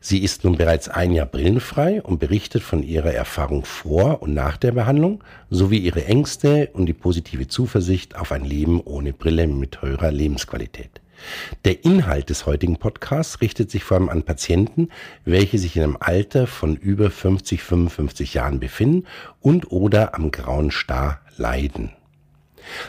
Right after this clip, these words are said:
Bin ich nun wirklich in einem Alter der Gleitsichtbrille angekommen oder gibt es auch noch andere Alternativen?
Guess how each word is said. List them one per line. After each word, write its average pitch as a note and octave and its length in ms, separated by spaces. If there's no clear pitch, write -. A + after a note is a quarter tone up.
Bin E3 140
ich C#3+ 180
nun G2+ 200
wirklich B2+ 320
in B2 80
einem E2+ 140
Alter F2 380
der D#2+ 140
Gleitsichtbrille F2 680
angekommen D#3 720
oder B2 160
gibt B2 240
es A#2+ 140
auch A2+ 100
noch A2+ 140
andere G#2 300
Alternativen? F#2 800